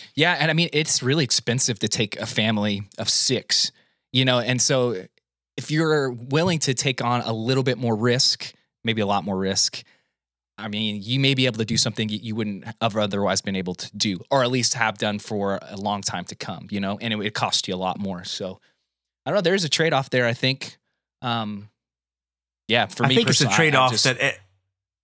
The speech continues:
Speaker 1: Yeah.
Speaker 2: I think it's
Speaker 1: Go
Speaker 2: a
Speaker 1: ahead, Dave.
Speaker 2: trade-off too that, I think it's a trade-off that a lot of people are gonna face in other areas. I, I've,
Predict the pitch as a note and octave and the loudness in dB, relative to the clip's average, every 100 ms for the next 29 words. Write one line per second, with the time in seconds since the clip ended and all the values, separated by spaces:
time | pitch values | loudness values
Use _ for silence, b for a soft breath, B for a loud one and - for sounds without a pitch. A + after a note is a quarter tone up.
0 | _ _ _ _ _ - - _ - A#2+ | _ _ _ _ _ -20 -20 _ -2 2
1 | F#3+ G3 E3 C#3+ B2 D#3 C#3+ C#3 C3+ - | 4 4 4 2 2 4 4 4 2 0
2 | C#3+ C#3 C3+ A#2+ A2+ G#2+ - _ _ _ | 2 4 4 4 4 2 -4 _ _ _
3 | A#2+ D#3 C#3 C3 - C3+ B2 A#2+ A#2+ - | 0 2 2 0 2 4 6 4 2 2
4 | A2 A2+ - B2 A2 A2 B2 A#2+ C3 A#2 | 0 0 -2 0 4 4 4 0 0 0
5 | B2 G#2+ A2 G#2 - A2 B2+ A2+ G#2 G#2+ | 2 2 2 0 2 2 2 0 2 2
6 | A2+ A2 G#2+ A2 A2 G#2 G#2 A#2 A2 - | 2 2 2 2 2 2 2 2 2 0
7 | A#2 | -4